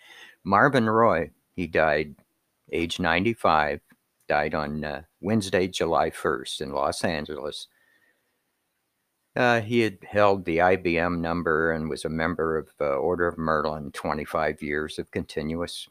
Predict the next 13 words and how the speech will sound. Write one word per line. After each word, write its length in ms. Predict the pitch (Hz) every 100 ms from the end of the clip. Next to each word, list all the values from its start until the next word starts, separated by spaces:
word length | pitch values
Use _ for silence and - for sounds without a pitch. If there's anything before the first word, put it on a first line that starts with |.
| -
membership 640 | 87 73 73 - 76 - _ _ _ _ _ _ _ _ _ _ _ _ _
in 80 | 73
the 200 | 71 76 - _ _ -
International 600 | 90 85 85 82 - 90
Brotherhood 500 | 78 78 82 101 85
of 60 | 98
Magicians. 760 | 98 87 73 78 120 - - - _ _ _ _ _ _ - -
He 80 | 135
was 200 | 135 120
known 340 | 98 117 143
as 280 | 131 76 -
Mister 420 | 82 143 - 135
Electric. 800 | 123 107 - - 64 - -